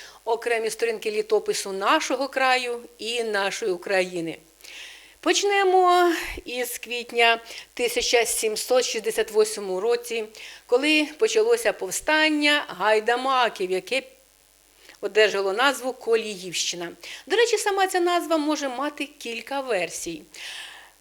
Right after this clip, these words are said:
Найпростіша від слова «колоти», адже гайдамаки, селяни і козаки надвірні, кололи своїх ворогів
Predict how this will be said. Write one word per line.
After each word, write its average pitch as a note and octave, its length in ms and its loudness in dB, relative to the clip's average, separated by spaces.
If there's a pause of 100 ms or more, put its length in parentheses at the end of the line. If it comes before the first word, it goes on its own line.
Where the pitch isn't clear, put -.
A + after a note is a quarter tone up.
(140)
Найпростіша E4+ 1040 4 (160)
від G#3+ 120 -4
слова A3 300 2
«колоти», G#3+ 680 0 (220)
адже G3 240 -4
гайдамаки, G#3 600 -2
селяни G#3 420 -2
і - 20 -8
козаки F#3 480 -4
надвірні, A#3 600 -2 (600)
кололи E4 380 4
своїх B3+ 420 -2
ворогів A3 560 2